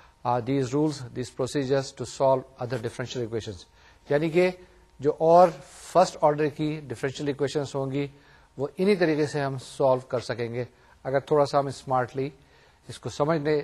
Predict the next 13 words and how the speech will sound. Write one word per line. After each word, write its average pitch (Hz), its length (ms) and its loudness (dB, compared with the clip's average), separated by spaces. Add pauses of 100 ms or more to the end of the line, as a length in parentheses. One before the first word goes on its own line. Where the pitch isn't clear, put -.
اسمارٹلی 127 400 -4
اس 127 120 -4
کو - 100 -8
اپلائی 120 240 -4
کرنے 120 240 -6
کی 147 120 -8
کوشش 110 320 -10
کریں۔ - 300 -16 (1160)
اس 135 100 -8
کو 165 120 2
اب 147 100 2
کرتے 156 260 0
ہیں، 185 160 0